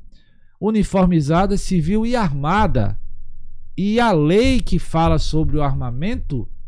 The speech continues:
é o Estatuto do Desarmamento. E está lá claramente quais são os órgãos que podem utilizar arma de fogo. Polícia Militar Federal e guardas municipais.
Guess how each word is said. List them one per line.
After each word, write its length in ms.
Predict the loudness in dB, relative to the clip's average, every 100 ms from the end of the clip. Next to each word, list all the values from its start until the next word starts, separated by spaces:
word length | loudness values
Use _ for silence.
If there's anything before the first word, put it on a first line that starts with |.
| -12 -6
é 100 | -6
o 80 |
Estatuto 680 | -6 -8 -10 -8 -6 -4 -2
do 120 | -4
Desarmamento. 760 | -4 -4 -4 -4 -4 -6 -6 -12 -16 _ _ _ -8
E 80 |
está 260 | -8 -6 -6
lá 200 | -2 -4
claramente 880 | -6 -6 -4 -2 -4 -4 -4 -8 -14
quais 280 | -8 -8 -8
são 200 | -8 -6
os 180 | -4
órgãos 600 | -2 -2 -2 -6 -10 -12 _ _ _ _
que 140 | -8 -8
podem 480 | -4 -2 -2 -4
utilizar 420 | -8 -6 -4 -2 -2
arma 160 | -2
de 80 | -6
fogo. 480 | -4 -4 -2 -6 -12 -8
Polícia 340 | -4 -4 -4
Militar 380 | -4 -6 -4 -6
Federal 560 | -6 -6 -4 -4 -6 -10
e 100 | -16
guardas 440 | -8 -4 -4 -4 -6
municipais. 760 | -8 -12 -16 -16 -10 -10 -10